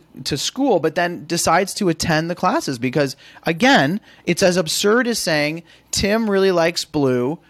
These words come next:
Mike thinks blue is not as good as red." The school sides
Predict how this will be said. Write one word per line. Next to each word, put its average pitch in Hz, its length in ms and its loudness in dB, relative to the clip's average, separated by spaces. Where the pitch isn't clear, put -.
Mike 160 480 2
thinks 185 580 -4
blue 165 840 4
is 147 200 -2
not 156 280 2
as 156 180 -2
good 151 180 0
as 127 160 -2
red." 135 540 2
The 156 160 -4
school 240 460 0
sides 185 720 2